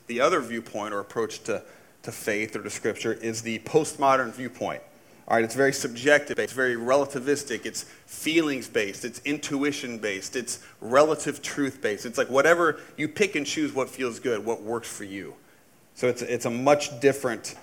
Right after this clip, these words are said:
side of the spectrum. And th-, these two perspectives, and I think some of us float in between both of them, uh, they have, they warp our view on everything. So the deeper that we go into one of those,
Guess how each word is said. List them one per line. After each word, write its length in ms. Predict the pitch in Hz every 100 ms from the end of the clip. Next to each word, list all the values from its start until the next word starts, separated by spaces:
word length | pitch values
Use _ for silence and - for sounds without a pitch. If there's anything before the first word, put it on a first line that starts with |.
| -
side 320 | - - 127
of 80 | 120
the 80 | 110
spectrum. 580 | - 123 117 - 90 87 - - - -
And 160 | 123 120
th-, 200 | 151 185
these 260 | 151 190 -
two 160 | 170
perspectives, 720 | 147 139 - 165 160 127 113
and 140 | 113 120
I 80 | 120
think 240 | 156 143
some 180 | - 135
of 100 | 123
us 140 | 117
float 380 | - 135 123 127
in 100 | 127
between 400 | 120 - 127 117
both 300 | 104 113 117
of 100 | 131
them, 220 | 151 165 - - _ _ _ _ _ -
uh, 220 | 120 117
they 200 | 131 135
have, 300 | 131 117 110
they 120 | 127
warp 480 | 117 107 135 156 151
our 160 | 120 117
view 240 | 127 127
on 120 | 113
everything. 460 | 104 117 113 95 82
So 140 | -
the 80 | 113
deeper 640 | 110 123 208 - 113 120 - - - -
that 160 | - 120
we 80 | 131
go 320 | 143 143 139
into 540 | 143 156 - 131 113
one 340 | 104 101 110 110
of 160 | 101
those, 480 | 101 92 104 - -